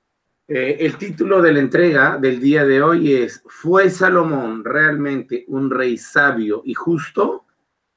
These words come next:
Vamos a analizar las evidencias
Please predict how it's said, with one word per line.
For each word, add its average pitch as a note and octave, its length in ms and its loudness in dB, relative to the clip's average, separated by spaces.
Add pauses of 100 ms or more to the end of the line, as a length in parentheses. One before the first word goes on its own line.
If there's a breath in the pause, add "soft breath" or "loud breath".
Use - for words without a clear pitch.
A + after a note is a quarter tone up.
(2750)
Vamos D3+ 640 -4
a C#3 140 2
analizar C#3 520 -2
las D#3 220 -4
evidencias D#3 1000 -4